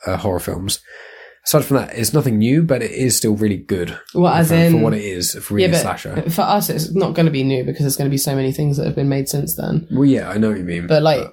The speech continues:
Speaker 2: when this film first came out, was that stuff new?
Speaker 1: Well, the,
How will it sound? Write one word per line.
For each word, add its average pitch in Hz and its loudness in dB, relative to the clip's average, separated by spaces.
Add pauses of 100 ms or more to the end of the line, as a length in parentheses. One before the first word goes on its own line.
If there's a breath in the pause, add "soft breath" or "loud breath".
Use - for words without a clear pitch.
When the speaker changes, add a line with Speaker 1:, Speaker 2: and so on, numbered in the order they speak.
(140)
Speaker 2:
when 156 2
this 147 0
film 147 0 (160)
first 135 -2
came 131 -2
out, 139 -4
was 139 -2
that - -2
stuff - -4
new? 165 2 (320 loud breath)
Speaker 1:
Well, 156 4
the, 160 0